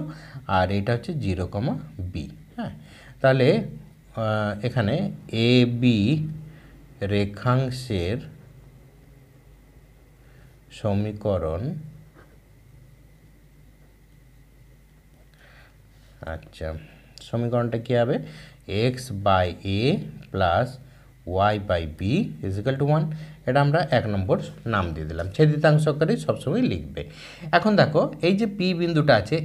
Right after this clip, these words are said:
এইচ সমান আমরা কীভাবে, আমরা এই পি বিন্দুর এক্স এর স্থানাঙ্ক কীভাবে বার করি? এই টু এর সঙ্গে জিরো গুণ আর ওয়ান এর সঙ্গে এ গুণ by অনুপাত দুটোর সমষ্টি,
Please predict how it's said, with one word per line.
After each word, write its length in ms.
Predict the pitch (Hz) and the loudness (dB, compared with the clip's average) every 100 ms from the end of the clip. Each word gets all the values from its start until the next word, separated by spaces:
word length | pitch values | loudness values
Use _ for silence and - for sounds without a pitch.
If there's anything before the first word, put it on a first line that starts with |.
| 156 | 2
এইচ 240 | 151 202 - | 2 2 2
সমান 240 | 202 202 202 | 2 4 4
আমরা 140 | 190 185 | 4 0
কীভাবে, 280 | - 123 95 - | 0 -2 -2 0
আমরা 200 | 139 160 | 2 2
এই 240 | 156 156 151 | 4 2 4
পি 100 | 147 151 | 2 2
বিন্দুর 300 | 151 156 156 | 4 4 4
এক্স 120 | 139 - | 2 0
এর 80 | 151 | -2
স্থানাঙ্ক 320 | 156 151 151 147 151 | 2 2 4 2 0
কীভাবে 260 | 156 135 104 | 2 2 2
বার 100 | 80 78 | -2 -2
করি? 160 | 80 80 - - - - 120 | -8 -8 -12 -20 -20 -2 2
এই 60 | 123 127 | 2 2
টু 80 | 131 | 4
এর 140 | 156 156 | 6 4
সঙ্গে 200 | 160 160 | 0 2
জিরো 260 | 147 147 156 | 4 4 4
গুণ 200 | 156 170 | 4 4
আর 140 | 156 147 | 4 4
ওয়ান 280 | 117 113 143 | 4 2 4
এর 140 | 156 156 | 2 2
সঙ্গে 220 | 156 156 156 147 | 4 4 4 4
এ 20 | 147 | 2
গুণ 140 | 151 156 - - - - - 87 110 | 2 0 -2 -10 -16 -20 -16 0 4
by 220 | 123 151 156 156 | 6 6 2 -2
অনুপাত 300 | 135 131 139 135 | -2 2 0 0
দুটোর 220 | 143 147 - | -2 -4 -2
সমষ্টি, 400 | 147 143 - | -2 -2 -6